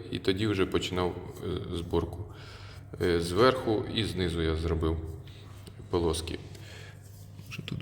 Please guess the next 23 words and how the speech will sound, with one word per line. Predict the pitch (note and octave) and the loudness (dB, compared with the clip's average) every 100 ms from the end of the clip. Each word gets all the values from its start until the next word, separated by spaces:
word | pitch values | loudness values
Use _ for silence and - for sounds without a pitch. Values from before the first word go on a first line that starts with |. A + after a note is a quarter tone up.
| - | 0
вон, | - | 0
тут | - - - - | 2 -2 -2 -2
видно, | F#2 G2 G2 G2 | 4 6 8 6
вон, | G2 G2+ | 4 4
бачите, | G#2+ - - | 4 2 -2
тут | - G2 | 0 0
зверху | G2 D3 D#3 G2 | 2 2 2 6
і | G2 | 8
вон | F#2+ | 8
там | F#2+ F#2+ | 6 6
знизу | F#2+ F2+ F#2 - - - - - - - - - - - - - - - - | 8 6 4 -2 -10 -14 -16 -16 -16 -16 -14 -12 -12 -14 -14 -14 -14 -12 -6
обмотано. | F#2+ F#2 F2 E2 F2 E2+ - - - | -2 0 0 2 0 -2 -8 -12 -6
І | - C3+ | 2 4
ще | - B2 C3 | 6 6 8
я | B2 A2+ - - - | 6 4 -2 -10 -8
посилив | - G#2 - B2+ A#2 G2 | 0 2 4 4 4 4
їх, | G2+ A2 A2 | 2 2 0
їм | G#2 G2+ A#2 A2+ A2+ - - - - - | -2 2 4 4 0 -6 -14 -18 -14 -8
свої | - G2 G#2 G2+ | -4 0 2 2
ящики, | F2+ E2 - - F2 | 4 4 2 0 -2
як | - | -2
бачите, | - - - - - - - - - - - - - - - | -2 -2 -4 -8 -10 -10 -14 -14 -14 -16 -16 -16 -16 -18 -10
обмотав. | G2 F2 F#2 F2 F2 F2 E2+ | -6 -4 -4 -2 -2 -2 -6